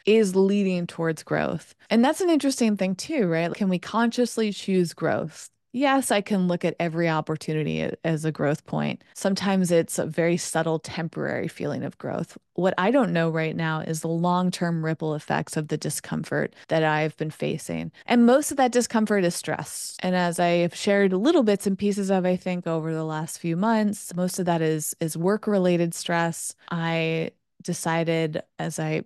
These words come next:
I have detailed, and I don't wanna share too much again in case you've been listening to most of these episodes, but for context, I just ma-, went through some major shifts for, with the type of work that I have been doing. Also in just the past three or four years,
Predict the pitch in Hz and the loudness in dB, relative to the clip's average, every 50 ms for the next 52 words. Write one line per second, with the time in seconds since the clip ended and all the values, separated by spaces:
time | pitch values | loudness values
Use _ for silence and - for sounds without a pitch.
0 | _ - 180 180 175 - 180 160 165 - 190 175 165 - 180 165 165 160 165 165 | _ -2 0 2 2 2 2 0 0 0 0 2 2 2 0 0 2 2 2 2
1 | 165 165 165 165 165 160 160 165 165 156 151 160 160 165 170 _ - 175 - - | 2 0 0 0 0 -2 -2 -4 -6 -6 -6 -8 -10 -10 -14 _ -14 -12 -6 0
2 | - 196 190 180 180 175 175 180 - - - - - - 254 240 220 190 185 - | 2 4 4 4 4 4 2 2 0 -2 -6 -6 0 2 4 6 6 6 4 4
3 | 214 190 175 196 180 175 170 170 175 185 - 185 175 175 - - 180 175 160 151 | 2 2 4 4 4 2 2 0 0 -2 -2 -2 -4 -4 -2 -2 -2 -2 -2 0
4 | - 165 165 165 175 175 - 180 165 160 156 160 156 156 156 151 - - - 156 | -2 -2 0 0 -2 -2 -2 -2 -2 -2 0 0 0 0 0 -2 -2 -2 -2 -2
5 | 151 147 170 165 - 175 165 - - 160 156 156 151 156 143 - _ - - - | 0 0 0 -2 0 -2 -6 -2 -2 -2 0 0 0 -2 -4 -8 _ -12 -6 -4
6 | 165 165 - 165 165 - - 214 220 226 220 202 190 180 165 160 160 - - - | -4 -2 -2 -2 -2 -2 0 2 4 4 4 4 4 2 2 2 0 -2 -8 -10
7 | - - - 170 170 160 175 170 - - - 165 - - 170 180 180 180 180 - | -6 -4 -2 -2 0 0 0 -2 -2 0 -2 -2 -2 0 0 0 0 0 0 0
8 | 185 175 160 - 170 170 170 175 180 185 214 196 190 175 170 - - - 262 294 | -2 -2 -2 -2 -2 0 0 2 2 2 2 2 2 0 -2 -2 0 0 -2 -2
9 | - - - - - 165 160 156 160 - - - 180 175 170 - _ _ - 185 | -2 -4 -12 -6 -2 0 0 2 0 -2 -2 0 0 0 0 -2 _ _ -4 -4
10 | 185 - - 190 185 - 180 160 156 170 202 302 - - - 202 160 139 139 151 | -2 0 0 0 0 0 -2 -2 0 2 0 0 0 -2 -2 0 0 0 0 -2
11 | 151 156 156 156 165 156 160 156 151 151 151 151 151 151 - - - - - - | -2 -4 -4 -4 -6 -4 -4 -2 -2 -2 -2 -4 -4 -6 -10 -16 -20 -20 -10 -2
12 | - 311 370 370 - 381 320 269 226 208 214 214 - - - 196 - - 196 185 | 0 0 2 2 4 4 6 6 6 6 4 2 0 -6 -14 -16 -10 -6 -6 -4
13 | 185 180 180 170 - - - 175 175 170 165 160 - - 165 156 156 151 160 180 | -2 -2 -2 -2 -2 -4 -2 0 2 2 2 0 -2 -2 -4 -2 -2 0 0 2
14 | 214 220 170 147 139 - 175 175 - - | 2 2 2 0 0 -2 -4 -6 -6 -8